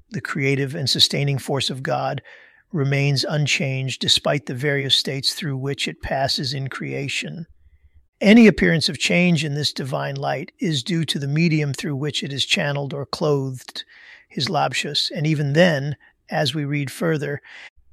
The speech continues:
and should there be any change in the light due to its enclothement, his labshus, that is, any change produced by the enclothement, it only affects the kayus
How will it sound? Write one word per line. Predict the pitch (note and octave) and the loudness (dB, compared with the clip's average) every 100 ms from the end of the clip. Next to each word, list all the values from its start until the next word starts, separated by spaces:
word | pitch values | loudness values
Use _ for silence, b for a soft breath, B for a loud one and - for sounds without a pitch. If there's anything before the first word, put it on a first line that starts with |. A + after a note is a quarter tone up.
| _ | _
and | E3 E3 D#3+ D3 - - | 0 4 2 0 -8 -4
should | - - A#3+ G3+ | 2 6 6 8
there | G3 E3 | 8 8
be | E3+ E3 | 4 4
any | - D#3+ D#3 | 4 2 2
change | - D#3+ D#3 E3 | 0 0 0 0
in | |
the | C#3+ | -2
light | C#3+ D#3+ E3 D3 - | 2 6 6 2 -4
due | F3 D3+ | -2 0
to | D3 - C#3+ | -2 -4 -4
its | - | -4
enclothement, | C#3+ - F3+ E3+ C#3+ C3 - - | -4 0 4 4 4 -6 -12 -8
his | C#3+ | -6
labshus, | C#3+ C3 A#2+ - E3+ - - | -4 -4 -4 -6 -4 -4 -4
that | F#3+ C#3 | -4 -2
is, | C#3+ C3 | -2 0
any | E3+ D#3+ | 2 2
change | - E3+ D#3+ - | 0 0 0 -2
produced | - C#3+ D3 - | -4 -2 -2 -2
by | - C#3 | -2 -2
the | C#3 C#3+ | -2 -6
enclothement, | C3 G#3 G#3+ C3 C3+ F3 b b b b b b | -2 4 4 4 -4 -12 b b b b b b
it | - D#3+ | -2 2
only | G3 G3+ G#3 | 6 8 8
affects | F3+ - D#3 - | 6 2 2 2
the | E3 | 0
kayus | - - G3+ F#3+ D#3+ C#3 C3 - | -4 -4 2 4 4 0 -2 -2